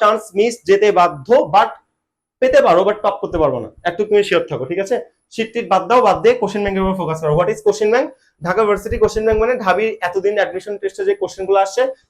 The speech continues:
সেইগুলো নিয়ে টোটাল একটা বই, এগুলোকে কোশ্চেন ব্যাংক বলা হয়, ঠিক আছে? আর তুমি হয়তো জেনে থাকবা, ভার্সিটি অ্যাডমিশনে অবশ্যই কোশ্চেন রিপিট হয়, আগের কোশ্চেনগুলো রিপিট হয়।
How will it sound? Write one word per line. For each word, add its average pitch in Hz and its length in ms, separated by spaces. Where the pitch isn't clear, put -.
সেইগুলো 196 420
নিয়ে 196 400
টোটাল 180 280
একটা 175 180
বই, 156 260
এগুলোকে 175 260
কোশ্চেন 175 340
ব্যাংক 156 200
বলা 135 140
হয়, 131 140
ঠিক 156 120
আছে? 175 220
আর 175 520
তুমি 220 160
হয়তো 233 200
জেনে 208 200
থাকবা, 175 400
ভার্সিটি 196 300
অ্যাডমিশনে 208 480
অবশ্যই 240 280
কোশ্চেন 220 340
রিপিট 208 300
হয়, 151 100
আগের 180 240
কোশ্চেনগুলো 196 420
রিপিট 160 260
হয়। 156 140